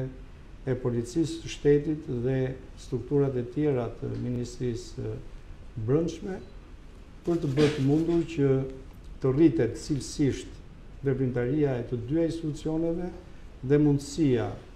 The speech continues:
e, e, e specialistëve, studentëve, për të komunikuar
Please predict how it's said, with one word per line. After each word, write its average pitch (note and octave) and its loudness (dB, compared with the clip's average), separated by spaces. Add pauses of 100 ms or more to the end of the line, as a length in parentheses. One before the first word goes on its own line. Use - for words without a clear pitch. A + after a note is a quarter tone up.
(720)
e, C3+ 0
e, - -6 (1160)
e - -6 (200)
specialistëve, D#3+ 0
studentëve, D#3+ 0 (680)
për E3 2
të D3+ 4 (200)
komunikuar D3+ 2